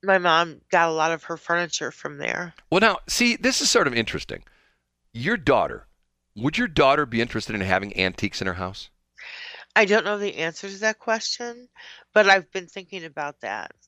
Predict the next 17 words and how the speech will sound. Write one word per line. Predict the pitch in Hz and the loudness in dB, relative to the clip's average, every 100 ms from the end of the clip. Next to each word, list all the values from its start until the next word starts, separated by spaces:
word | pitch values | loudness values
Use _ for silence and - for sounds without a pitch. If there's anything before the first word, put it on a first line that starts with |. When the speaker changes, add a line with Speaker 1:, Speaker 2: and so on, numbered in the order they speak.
| 175 | -10
Speaker 1:
L-, | 185 - 151 | -8 -8 -4
I | 226 | -2
mean, | 226 214 196 | -2 -4 2
literally, | 240 240 208 185 175 165 82 | 2 2 0 -2 -2 -6 -10
that | 175 190 180 170 - _ _ - | -4 2 2 2 -4 _ _ -2
I, | 180 - | -2 -2
I | - 180 | -4 -4
was | 170 156 | -4 -10
pondering | - 208 214 190 180 | -6 -2 -2 -4 -6
that | 170 160 | -6 -6
last | 170 151 147 160 | -6 -8 -8 -6
night. | 139 120 - - | -4 -4 -8 -4
Speaker 2:
I'm | 127 156 | 2 2
saying | - 147 131 117 92 | 2 2 2 0 0
Speaker 1:
'Cause | |
Speaker 2:
general | 95 240 247 | 4 6 6
Speaker 1:
I'm, | 254 | 6